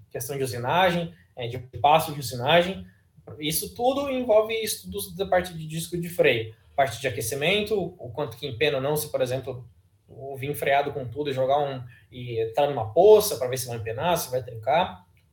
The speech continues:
Toda essa parte de desenvolvimento é feito na parte de discos de freio. Agora, a parte, é, de crash tests,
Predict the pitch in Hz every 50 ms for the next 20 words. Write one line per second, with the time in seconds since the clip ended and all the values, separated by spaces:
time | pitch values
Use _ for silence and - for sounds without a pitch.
0 | _ _ _ _ _ _ _ - 214 - 294 254 226 - 233 226 226 220 196 185
1 | 185 185 185 175 170 151 160 185 - 226 220 - - - - 135 131 - - 165
2 | 165 165 202 202 196 196 196 190 190 190 190 - 160 160 156 170 165 156 160 151
3 | 160 160 - - 170 160 156 175 - 160 131 113 113 117 117 113 127 131 135 -
4 | - 143 147 - - - _ _ _ _ _ - 113 113 110 107 - - - 139
5 | 131 - - - 123 135 147 147 - - 131 127 - - -